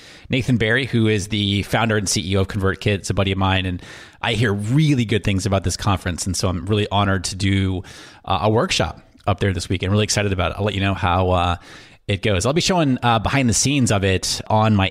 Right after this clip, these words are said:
Instagram story. So if you're not already following me, what do you mean you're not following me? No, I'm just kidding. At Rick Mulready is my Instagram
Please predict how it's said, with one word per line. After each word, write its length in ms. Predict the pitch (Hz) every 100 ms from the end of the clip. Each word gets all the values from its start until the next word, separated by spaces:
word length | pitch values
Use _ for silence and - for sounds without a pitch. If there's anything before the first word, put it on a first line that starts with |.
| -
Instagram 440 | 127 - 107 95
story. 420 | - 110 101 87
So 80 | 85
if 80 | 98
you're 100 | 107
not 60 | 104
already 220 | 110 98
following 440 | - 117 135 107
me, 320 | 98 95 92 - - - - _ -
what 80 | 202
do 80 |
you 80 | 240
mean 200 | 220 240
you're 80 | 202
not 60 | -
following 320 | - 101 82
me? 260 | - - _
No, 160 | - 92
I'm 100 | 98
just 140 | -
kidding. 160 | - 82 - - -
At 160 | 131 127
Rick 220 | 123 120
Mulready 400 | 113 104 98 92 -
is 220 | 98 87
my 160 | 90 92
Instagram 680 | 92 - - 87 87 82